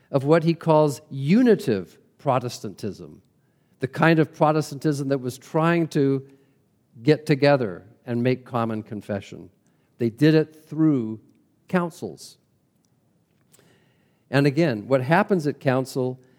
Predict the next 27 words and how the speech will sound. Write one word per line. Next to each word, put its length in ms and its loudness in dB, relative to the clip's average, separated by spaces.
is 440 0
table 320 0
talk. 440 -6
You're 120 -4
talking 480 -4
with 160 -4
others 460 -2
over 260 -2
the 120 -2
table. 460 -4
And 120 2
again, 320 6
what's 240 2
going 340 2
on 280 2
is 200 0
not 340 0
adding 420 2
new 200 4
meaning 400 2
to 100 -6
the 120 -4
text, 640 -6
but 160 0
you're 120 4
letting 360 2
people 540 0